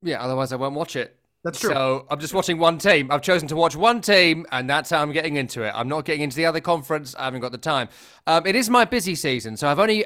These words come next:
Speaker 1: actually after t-, I've got a day off tomorrow, and I've not got another day off until Christmas Day, 'cause this is the busiest time for English football. However, um, if they make the final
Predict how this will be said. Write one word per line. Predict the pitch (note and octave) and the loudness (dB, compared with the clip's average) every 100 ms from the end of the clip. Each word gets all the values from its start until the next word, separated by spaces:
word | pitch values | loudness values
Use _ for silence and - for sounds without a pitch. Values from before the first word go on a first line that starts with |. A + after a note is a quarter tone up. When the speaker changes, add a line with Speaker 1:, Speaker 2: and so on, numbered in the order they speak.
| - | -2
Speaker 1:
actually | F3 D3+ E3+ | -4 -2 -2
after | E3 D#3+ D3 | 0 -2 -6
t-, | E3+ | -4
I've | D#3 | -2
got | D#3+ | -2
a | D#3 | 0
day | A3 | 2
off | A#3 A3 | 2 0
tomorrow, | G3 G3+ E3 G#2+ G#2+ - | -2 0 0 0 -4 -6
and | B2+ | -4
I've | C3 | -4
not | D3 D3 | -4 -4
got | C3+ | -4
another | C#3+ D#3 D3 | -2 -2 0
day | D3+ | 0
off | C#3+ C3 | 0 -2
until | C#3 B2 C3+ B2+ | -6 -6 -2 -2
Christmas | A2+ C#3+ - A#2+ | -4 -8 -10 -8
Day, | C#3 A#2+ G2+ G#2+ _ _ _ - | -4 -4 -4 -12 _ _ _ -10
'cause | C3+ G#2+ | -8 -6
this | C3+ - | -8 -6
is | B2+ | -8
the | B2+ | -8
busiest | A2 C#3 A#2+ B2 - | -6 -4 -2 -4 -2
time | C3+ B2 | -2 -2
for | A#2+ | -4
English | A#2+ A#2 | -4 -6
football. | - C3 A#2 G#2 | -8 -6 -6 -4
However, | C#3 E3+ A#3 A#2+ F#2 G2+ D3 _ _ _ _ - | -2 2 0 0 -4 -4 -6 _ _ _ _ 0
um, | D3+ D3+ D3+ D3+ D3+ _ _ - | 6 6 6 2 -4 _ _ -6
if | F3+ | -4
they | - F3+ | 2 2
make | F3+ G3 B3 C4 _ | 4 4 4 2 _
the | E3+ | -10
final | F#3+ A3 F#3 A#2+ G2 A2+ D#3+ | -2 2 2 0 -4 -6 -8